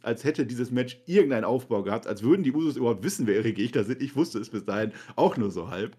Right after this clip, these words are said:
Ach, ist natürlich viel zu aufregend alles, deswegen macht man in diesem Match natürlich nach einer Minute Werbung, das ist klar. Und dann Riddle wird natürlich fertig gemacht, das ist natürlich auch jetzt mittlerweile in jedem R K Bro Match so. Ähm, und, äh, dann muss ich sagen, es gibt aktuell einfach keinen größeren Pop in der W W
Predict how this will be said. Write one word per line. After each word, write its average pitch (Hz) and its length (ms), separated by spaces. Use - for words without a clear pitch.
Ach, 151 300
ist - 140
natürlich 123 260
viel 120 160
zu - 80
aufregend 98 400
alles, 98 160
deswegen 101 220
macht 104 160
man 98 100
in 87 40
diesem 95 140
Match 90 140
natürlich 92 220
nach 87 100
einer 87 80
Minute 95 400
Werbung, 80 460
das 95 180
ist 82 160
klar. 78 380
Und 139 140
dann 165 180
Riddle 185 280
wird 143 120
natürlich 131 240
fertig 123 240
gemacht, 90 260
das 98 100
ist 113 120
natürlich 104 300
auch 101 100
jetzt 110 140
mittlerweile 92 340
in 85 80
jedem 101 220
R 67 100
K 90 140
Bro 80 180
Match - 240
so. 107 400
Ähm, 92 400
und, 95 460
äh, - 80
dann 120 220
muss 131 160
ich 123 80
sagen, 117 240
es 104 80
gibt 143 240
aktuell - 380
einfach 120 320
keinen 139 260
größeren 120 540
Pop 156 260
in 110 80
der 90 140
W 85 80
W 90 80